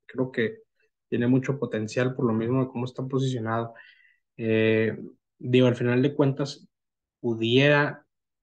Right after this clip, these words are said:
no ser factible que las puntas se junten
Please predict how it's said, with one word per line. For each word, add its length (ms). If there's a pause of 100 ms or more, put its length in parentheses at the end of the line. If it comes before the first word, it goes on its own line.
(140)
no 320
ser 160
factible 640 (840)
que 80
las 160
puntas 400
se 100
junten 720